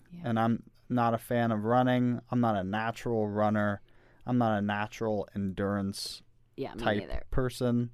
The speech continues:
Speaker 2: You know, I'm very fast twitch, very, uh, really, I, I need to get m-,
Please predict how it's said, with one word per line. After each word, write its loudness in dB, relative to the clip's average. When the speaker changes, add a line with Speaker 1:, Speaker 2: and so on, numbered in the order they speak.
Speaker 2:
You -4
know, 2
I'm 0
very 2
fast 0
twitch, -6
very, 0
uh, -4
really, 0
I, -14
I 4
need 6
to 4
get 4
m-, 0